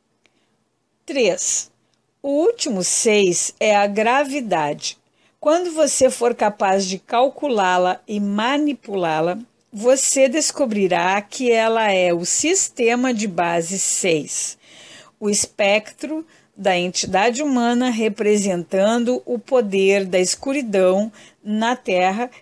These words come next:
que tinha um número diabólico em sua cabeça.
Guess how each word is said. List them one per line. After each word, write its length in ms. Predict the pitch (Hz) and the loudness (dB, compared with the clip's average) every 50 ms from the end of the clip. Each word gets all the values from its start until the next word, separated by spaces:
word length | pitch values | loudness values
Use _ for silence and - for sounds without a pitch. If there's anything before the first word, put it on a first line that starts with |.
| _ _ | _ _
que 160 | - - 349 349 | -10 -8 -8 -6
tinha 580 | - - - - 277 269 254 254 254 269 269 | -4 -4 -2 0 2 2 2 2 2 2 2
um 140 | 269 254 240 | 2 2 2
número 520 | 226 220 220 220 220 214 214 214 214 214 | 2 2 2 2 2 2 2 0 0 -2
diabólico 920 | 190 180 190 233 311 320 349 320 233 190 180 180 180 185 190 180 - - - _ | -4 -4 -2 0 0 0 0 2 2 2 4 4 2 2 -2 -4 -10 -16 -12 _
em 200 | - 226 220 233 | -6 -4 -4 -4
sua 280 | 220 - - 202 185 185 | -4 -4 -2 0 0 0
cabeça. 680 | 180 - 269 254 226 208 190 185 185 - - - - | 0 0 -2 0 2 2 2 2 0 -2 -4 -4 -6